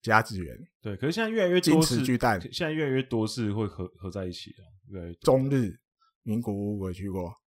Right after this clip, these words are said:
Speaker 1: 福冈我也去过。
Speaker 2: 诶，可是其实，
Speaker 1: 六个，
Speaker 2: 其实，
Speaker 1: 去过一半了。
Speaker 2: 其实，其实东京巨蛋的那家东京巨蛋公司也是属于巨人，
Speaker 1: 嗯。
Speaker 2: 巨人的啊，也是属于独卖的。
Speaker 1: 但是札幌巨蛋又不是啊。
Speaker 2: 对，札幌巨蛋不是，
Speaker 1: 对，
Speaker 2: 对。
Speaker 1: 就有的是，有的不是，但是大家都会在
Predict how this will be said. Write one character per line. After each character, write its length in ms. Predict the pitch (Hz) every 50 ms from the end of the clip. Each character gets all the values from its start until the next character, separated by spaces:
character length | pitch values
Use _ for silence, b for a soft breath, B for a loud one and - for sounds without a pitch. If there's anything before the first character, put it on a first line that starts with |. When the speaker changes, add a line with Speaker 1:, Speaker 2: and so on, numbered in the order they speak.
| _ _ _ _
Speaker 1:
福 260 | - - - 107 110
冈 240 | 110 117 110 110 110
我 120 | 110 107
也 40 | 95
去 140 | - 104 98
过。 260 | - 90 90 85 - _
Speaker 2:
诶， 80 | - 147
可 160 | 139 151 190
是 60 | 247
其 220 | 254 - - 156 170
实， 260 | 135 143 139 147 151 - _ _ _ _ -
Speaker 1:
六 220 | - 165 160 135 107
个， 260 | - - 101 87 -
Speaker 2:
其 160 | - - 165 202
实， 120 | 196 196
Speaker 1:
去 60 | 185
过 180 | 196 - 135 123
一 20 | 113
半 100 | - 131 117 98
了。 60 | 101
Speaker 2:
其 120 | 107 - 180
实， 40 |
其 60 | 202 214
实 40 | 208
东 180 | - 190 - 127
京 180 | 110 - -
巨 180 | 190 - 190 180
蛋 160 | 160 180 170 151
的 60 | 139
那 120 | 147 151 156
家 100 | 156 156
东 220 | 156 160 156 151
京 160 | 151 156 156
巨 140 | 151 147 156
蛋 180 | 151 143 135 120
公 140 | 127 127
司 200 | 120 120 127 127
也 60 | 120 107
是 80 | 120
属 260 | 120 - - 101 95
于 160 | 92 92 90 - _ _ _
巨 140 | - 135 131
人， 120 | 110 104
Speaker 1:
嗯。 40 | 98 - - _
Speaker 2:
巨 160 | - 127 117
人 160 | 98 90 85
的 100 | 82 82
啊， 80 | 80 82 87 - _ _
也 120 | _ 107 117
是 120 | 165 165
属 80 | 165 -
于 40 | -
独 120 | - 104
卖 60 | 98 107
的。 60 | 107
Speaker 1:
但 80 | - 143
是 80 | 156
札 60 | 139 127
幌 40 |
巨 120 | 131 139 139
蛋 180 | 139 127 120
又 80 | 117 120
不 80 | 117 107
是 120 | 98 110
啊。 180 | 104 98 98 120
Speaker 2:
对， 140 | - 107 104
札 140 | 98 110 113
幌 40 | 104
巨 100 | 98 110
蛋 140 | 107 101 95
不 60 | 101
是， 100 | 123 180
Speaker 1:
对， 120 | 165 156
Speaker 2:
对。 140 | 151 90 92
Speaker 1:
就 120 | 92 -
有 80 | 156 151
的 100 | 170 170
是， 220 | 165 170 - 214
有 140 | 170 135 113
的 80 | 110 113
不 100 | 110 117
是， 240 | 107 - - 127 104
但 160 | - 175 196
是 80 | 208
大 180 | 208 208 - 214
家 80 | 196 -
都 160 | 208 214 196
会 140 | 185 208 185
在 460 | 185 - 196 185 175 160 143 131